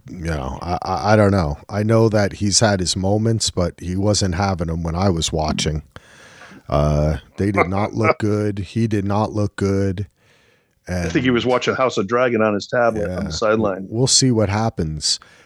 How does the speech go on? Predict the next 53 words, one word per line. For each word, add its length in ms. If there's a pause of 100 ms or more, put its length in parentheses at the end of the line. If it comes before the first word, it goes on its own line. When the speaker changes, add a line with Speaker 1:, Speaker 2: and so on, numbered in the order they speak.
(140)
Speaker 1:
The 80
thing 240
I 160
like, 220
I 160
gotta 180
respect 560
a 80
team 400
like 440
Arizona 760
who 200
is 180
like, 300
"Fuck 280
you, 140
Rosen, 500
boom, 500
we're 100
taking 380
Murray." 280
You 140
know, 140
like, 440 (480)
Speaker 2:
Yes. 260
Speaker 1:
I 340
kinda, 140
I, 60
I 40
dig 280
that, 160
and 100
that's 200
what 120
I'm 100
saying 280
with 140
the 80
Jets. 460
I 80
like 320
the 100
way, 400 (520)
hey, 200
they 180
ditched 400
Darnold, 460
and 260
guess 260
what? 260
They 100
were 140
right. 360